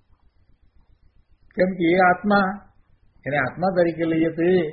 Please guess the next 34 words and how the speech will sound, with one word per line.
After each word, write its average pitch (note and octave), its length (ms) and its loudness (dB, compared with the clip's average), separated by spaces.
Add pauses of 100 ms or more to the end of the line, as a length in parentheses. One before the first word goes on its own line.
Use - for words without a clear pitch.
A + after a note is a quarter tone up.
(280)
અને C#3 260 -14
પેલું E3 360 -2
જુદું, G3+ 300 0
બે D#3 160 0
વસ્તુ D#3+ 320 -2 (420)
જુદી F3+ 320 -4
છે. D#3+ 140 -6
એટલે C#3+ 240 -4
એમાં D3 280 -2
એક G3 160 -2 (220)
પહોંચીને F3+ 440 -4
કરી F#3+ 320 -4
શકે D#3+ 300 -6
નહીં. B2+ 200 -10 (360)
આપણને G#3 240 -2
દેખાય D3+ 500 0
વાત G#3+ 260 4
જુદી G#3 220 -4
છે, C3+ 140 -10
જે B2+ 180 -4
દેખાય D3+ 400 -2
છે G3 240 0
એ F#3+ 100 0 (320)
એમ G#3+ 140 0
નથી. G3 380 -8 (1040)
પેલા E3+ 200 0
તો G#3 100 -2
એના G3+ 200 2
ભાવ D#3 380 4
કરે G3+ 180 0
સાફ D#3 320 -2
કરવાના, G#2+ 420 -6 (1400)
એ B2 120 -12 (300)
સાફ D#3 260 -6